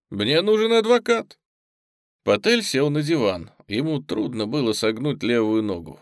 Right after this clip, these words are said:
Он откинулся на спинку и вытянул ногу вдоль дивана.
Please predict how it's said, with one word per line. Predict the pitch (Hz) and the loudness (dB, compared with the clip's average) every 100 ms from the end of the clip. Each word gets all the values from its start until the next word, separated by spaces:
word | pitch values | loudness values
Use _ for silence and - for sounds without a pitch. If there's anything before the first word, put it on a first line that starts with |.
| - | -10
Он | - 139 | -6 -4
откинулся | 110 123 123 104 - | -4 -4 -4 -4 -6
на | 98 | -6
спинку | 98 - 156 147 143 127 | -6 -6 -4 -4 -2 -2
и | 110 110 | 0 -2
вытянул | 101 131 127 113 113 107 | -2 -2 -4 -2 -2 -2
ногу | 101 101 98 | -2 -4 -4
вдоль | 95 90 98 | -4 -4 -6
дивана. | 95 98 90 87 - | -4 -4 -6 -10 -20